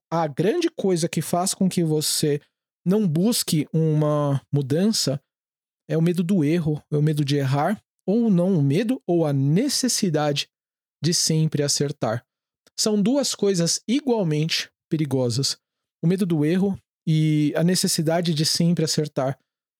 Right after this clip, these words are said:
Mas você vai me falar assim, "Marcelo, mas eu estou buscando sempre fazer a coisa certa, sempre melhorar, sempre fazer uma coisa que vai ser melhor do que no dia anterior." E isso é muito bom. E isso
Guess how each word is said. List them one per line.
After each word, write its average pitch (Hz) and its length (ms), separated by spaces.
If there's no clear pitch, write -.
Mas 190 160
você 202 240
vai 196 120
me 190 140
falar 175 320
assim, 165 400
"Marcelo, 190 560
mas 208 480
eu 240 160
estou 233 320
buscando 226 500
sempre 247 300
fazer 220 240
a 214 40
coisa 208 260
certa, 220 400
sempre 226 340
melhorar, 196 560
sempre 233 680
fazer 180 320
uma 170 200
coisa 180 500
que - 220
vai 165 160
ser 165 400
melhor 175 340
do 214 80
que - 140
no 175 100
dia 156 220
anterior." 139 600
E 269 140
isso 262 180
é 262 60
muito 233 260
bom. 196 300
E 170 120
isso 233 260